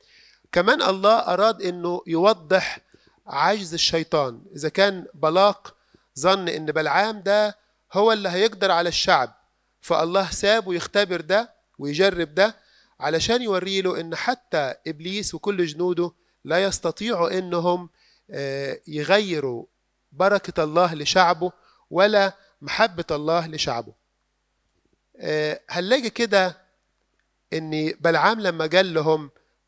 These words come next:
"بيتوا عندي الليلة دي أشوف رأي ربنا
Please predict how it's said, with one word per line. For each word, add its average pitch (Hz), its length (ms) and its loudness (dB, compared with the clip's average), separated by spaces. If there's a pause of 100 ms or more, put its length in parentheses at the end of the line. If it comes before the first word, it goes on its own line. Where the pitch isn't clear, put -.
(260)
"بيتوا 190 460 0
عندي 160 360 -2
الليلة 160 340 0
دي 214 300 -4 (100)
أشوف 214 420 -4
رأي 190 280 0
ربنا 160 440 -2